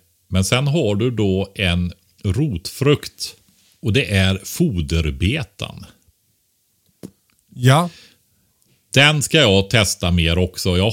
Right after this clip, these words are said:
Speaker 1: har frö och jag var på väg in i att sätta igång det här arbetet här uppe. För jag, det, jag har ju inte de bästa, du har ju mycket bättre odlingsförhållanden än vad jag har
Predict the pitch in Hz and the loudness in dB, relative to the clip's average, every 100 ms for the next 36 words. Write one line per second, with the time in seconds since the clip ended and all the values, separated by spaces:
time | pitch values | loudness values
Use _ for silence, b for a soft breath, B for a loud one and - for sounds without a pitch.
0 | - 123 131 131 123 - 120 101 90 92 | -2 0 4 4 2 -2 0 2 4 2
1 | 95 101 - 113 98 107 117 107 92 90 | 0 -2 -2 -2 2 4 4 2 2 2
2 | 82 90 82 78 95 82 90 85 82 80 | 2 2 0 -2 -4 -6 -4 -4 -2 -2
3 | 85 95 82 85 85 76 69 71 - 92 | -2 -2 -2 -2 -2 -4 -4 -6 -6 -10
4 | 82 82 73 78 78 - 76 95 101 - | -6 -4 -4 -6 -8 -10 -8 -4 -4 -4
5 | 120 104 113 113 110 110 95 92 90 92 | -4 -2 -2 -2 0 -2 -2 -4 -2 -4
6 | - - 76 80 87 98 101 90 92 98 | -6 -8 -6 -6 -4 -2 -2 0 -2 -4
7 | - 95 90 80 - 90 85 82 78 76 | -6 -6 -6 -8 -8 -6 -4 -4 -6 -6
8 | 73 - 80 76 73 73 73 73 73 73 | -8 -8 -8 -6 -6 -8 -8 -8 -6 -6
9 | 71 78 69 71 69 | -6 -6 -4 -6 -8